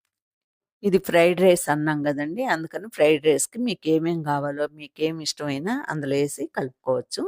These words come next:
అప్పుడు కాస్త ఆయిల్, ఘీ కొంచెం ఎక్కువ వేసుకోవచ్చు. ఇప్పుడైతే నేను only, ఆమ్, క్యాప్సికమ్ ముక్కలు, చిల్లీస్ వేసాను, ఇంకేం లేదు. ఫైనల్‌గా అయితే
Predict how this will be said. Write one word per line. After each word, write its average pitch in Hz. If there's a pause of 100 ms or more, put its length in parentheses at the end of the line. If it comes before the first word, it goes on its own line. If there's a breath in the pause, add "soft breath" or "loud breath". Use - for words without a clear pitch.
(120)
అప్పుడు -
కాస్త 175
ఆయిల్, 156
ఘీ 151 (120)
కొంచెం 143
ఎక్కువ -
వేసుకోవచ్చు. - (1120 soft breath)
ఇప్పుడైతే 196
నేను 170
only, 175 (760)
ఆమ్, 156 (400)
క్యాప్సికమ్ 180
ముక్కలు, 151 (560)
చిల్లీస్ 160
వేసాను, 131
ఇంకేం 135
లేదు. 135 (540)
ఫైనల్‌గా 190
అయితే 156